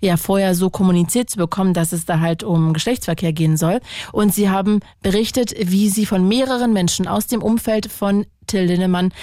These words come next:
gezielt angesprochen worden seien, um zu speziell für Lindemann organisierten Aftershow-Partys zu kommen.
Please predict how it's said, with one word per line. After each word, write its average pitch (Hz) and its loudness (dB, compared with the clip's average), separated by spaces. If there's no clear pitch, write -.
gezielt 220 -2
angesprochen 208 0
worden 185 2
seien, 180 0
um 220 0
zu 214 -2
speziell 196 -2
für 208 0
Lindemann 185 2
organisierten 180 0
Aftershow-Partys 196 -2
zu 175 -6
kommen. - -6